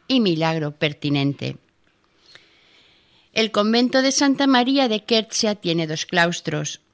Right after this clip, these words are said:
uno construido a partir de mil quinientos cincuenta y su realización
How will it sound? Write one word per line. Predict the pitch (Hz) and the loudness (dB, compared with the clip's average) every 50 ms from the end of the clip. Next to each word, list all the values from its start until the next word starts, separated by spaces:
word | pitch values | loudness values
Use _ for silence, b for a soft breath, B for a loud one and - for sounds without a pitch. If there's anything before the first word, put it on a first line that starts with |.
| _ _ | _ _
uno | - 208 214 202 196 196 190 | 0 2 2 4 2 2 2
construido | 196 185 196 190 - - 180 190 202 208 202 226 | 0 -2 -2 -2 -4 -4 -2 -2 0 2 4 4
a | 226 226 | 4 4
partir | 226 214 214 202 - 240 240 214 | 2 0 0 0 -2 -4 -2 0
de | 214 226 220 | 0 0 2
mil | 240 254 240 240 | 2 0 0 0
quinientos | - 240 226 226 233 247 247 - - 214 233 - - | 0 0 2 2 2 2 0 0 -2 -2 -2 -4 -2
cincuenta | - 220 196 175 170 - - 208 202 190 196 170 - 170 156 160 - B B B B B B B B B B B B | -2 0 0 0 -2 -2 0 0 0 2 0 0 -2 -4 -4 -4 -6 B B B B B B B B B B B B
y | - 302 320 | -2 -2 -2
su | 311 - 294 285 269 | 0 0 0 0 0
realización | 240 247 247 233 220 240 302 320 311 - 262 247 - - 220 214 196 196 208 208 208 | 0 2 2 2 2 2 0 0 0 -2 -4 -4 -4 -4 -2 0 0 0 -2 -4 -10